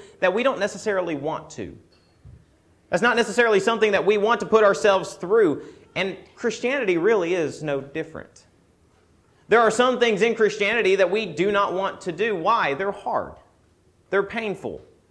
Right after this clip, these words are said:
You struggle through them. There's lots of different things that we have to see, even throughout the scriptures, of people who had to deal with really horrible circumstances.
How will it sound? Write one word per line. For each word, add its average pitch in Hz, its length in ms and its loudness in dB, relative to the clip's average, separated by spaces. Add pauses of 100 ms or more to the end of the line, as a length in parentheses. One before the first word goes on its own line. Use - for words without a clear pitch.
(400)
You 185 100 -6
struggle 220 460 4
through 220 300 -2
them. 92 260 -8 (640)
There's 170 160 -4
lots 233 220 4
of 170 100 -4
different 220 280 4
things 240 220 4
that 214 80 4
we 196 100 2
have 220 160 2
to 202 80 -6
see, 220 220 -4
even 247 160 0
throughout 214 240 4
the 180 40 -4
scriptures, 214 440 0
of 165 100 -10
people 220 300 0
who 190 80 0
had 202 180 2
to 170 60 -8
deal 190 200 2
with 185 180 0
really 214 260 0
horrible 175 440 -6
circumstances. - 920 -12